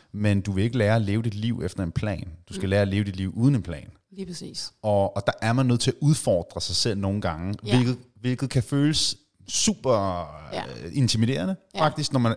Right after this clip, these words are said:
Speaker 1: når man er i gang med noget, der er godt.
Speaker 2: Kæmpe
Speaker 1: Det her, det
Speaker 2: kontroltab.
Speaker 1: rykker.
Speaker 2: Ja.
Speaker 1: Jeg har vægttab, jeg taber mig hver uge.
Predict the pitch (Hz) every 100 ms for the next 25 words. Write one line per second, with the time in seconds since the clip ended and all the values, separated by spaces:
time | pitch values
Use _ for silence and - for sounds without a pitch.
0 | - 113 101 101 113 123 117 101 107 98
1 | 98 90 - _ - 220 - 208 190 95
2 | 107 - - 110 104 101 - _ - 92
3 | 95 87 110 110 - 95 95 - 117 90
4 | 92 92 90 92 101